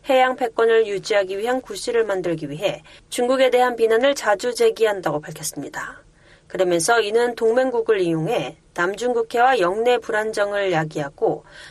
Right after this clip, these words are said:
중국 견제라는 사악한 의제를 추진하기 위한 정치적 조작이라고 주장했습니다.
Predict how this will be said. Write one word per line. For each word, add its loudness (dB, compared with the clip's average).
중국 0
견제라는 2
사악한 0
의제를 2
추진하기 -4
위한 -2
정치적 -2
조작이라고 -4
주장했습니다. -10